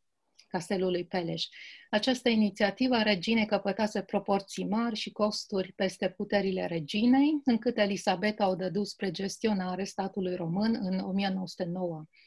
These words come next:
ceea ce îi transmite regelui Carol în această scrisoare. În partea stângă jos este o cartolină a reginei scrisă la Penryn Castle, în țara Galilor,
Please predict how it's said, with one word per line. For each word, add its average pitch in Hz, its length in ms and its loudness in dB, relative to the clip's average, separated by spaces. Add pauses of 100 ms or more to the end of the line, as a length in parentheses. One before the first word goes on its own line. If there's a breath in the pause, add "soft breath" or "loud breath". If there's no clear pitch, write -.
(340 loud breath)
ceea 208 220 0
ce 202 120 -2
îi 190 60 2
transmite 190 520 0
regelui 180 480 -2
Carol 170 540 -4
în 202 100 0
această 175 500 -6
scrisoare. 156 840 -8 (920 soft breath)
În 202 120 0
partea 233 280 2
stângă 226 300 6
jos 254 380 2
este 208 260 -2
o - 20 0
cartolină 202 560 4
a 185 40 0
reginei 185 440 2
scrisă 208 380 -2
la 185 160 0
Penryn 190 540 0
Castle, 226 640 -2
în 180 200 -4
țara 214 360 2
Galilor, 226 680 2